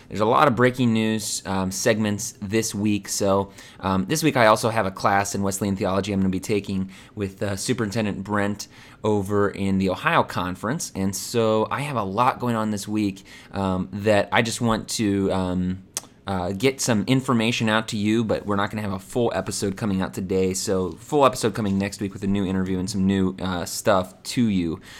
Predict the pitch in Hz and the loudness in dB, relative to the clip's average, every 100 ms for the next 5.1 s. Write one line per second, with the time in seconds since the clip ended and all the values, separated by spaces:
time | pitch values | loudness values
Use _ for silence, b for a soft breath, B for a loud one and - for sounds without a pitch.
0 | B B - 110 - 190 190 131 123 135 | B B -4 -2 0 0 0 0 4 6
1 | 101 90 92 B B 117 - 143 156 127 | 4 0 -6 B B -4 4 8 8 8
2 | 113 117 131 156 110 107 92 95 101 92 | 6 4 4 2 2 2 2 0 -2 -4
3 | - 151 123 - - 101 95 - 107 127 | 0 2 2 -2 -4 -2 -2 -4 -2 -2
4 | - 143 117 - 98 107 127 135 95 82 | 0 2 2 2 -2 2 2 2 -2 -2
5 | - | -8